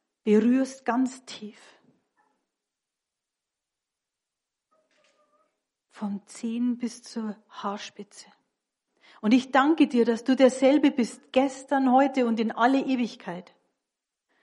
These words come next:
Dass du ein wunderbarer, leidenschaftlicher, liebender Vater bist. Dass Jesus alles getan hat, damit wir in diese Beziehung kommen können.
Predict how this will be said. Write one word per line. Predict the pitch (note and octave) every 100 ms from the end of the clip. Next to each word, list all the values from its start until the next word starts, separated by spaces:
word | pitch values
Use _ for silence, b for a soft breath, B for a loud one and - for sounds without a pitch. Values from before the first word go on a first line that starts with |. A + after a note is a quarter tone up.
| _ _ _ _ _
Dass | - G#3+ -
du | C4+ C4+
ein | - A3+ A3 G#3
wunderbarer, | D4 D4 B3 G3+ G3 G3+ G#3
leidenschaftlicher, | A#3 B3 D4 C4+ B3 G3+ F#3 - A3 A3+
liebender | A3+ B3 D4+ D4+ C#4 B3 G#3+ B B
Vater | _ - C4 C4+ B3+
bist. | - G3 - - _ _ _ _ _ _ _ _ _ _ _ _ -
Dass | A3+ -
Jesus | A3+ B3+ D4+ D4 A3+ - -
alles | B3+ D#4 D4 -
getan | B3 B3 A3 A#3+ A#3+
hat, | G#3+ -
damit | G#3 G#3 A3 -
wir | A3+
in | A#3 G3+
diese | A#3 A3
Beziehung | A#3 G#3 - - A#3 A#3
kommen | A3 G#3+ G#3+
können. | G#3+ - F#3+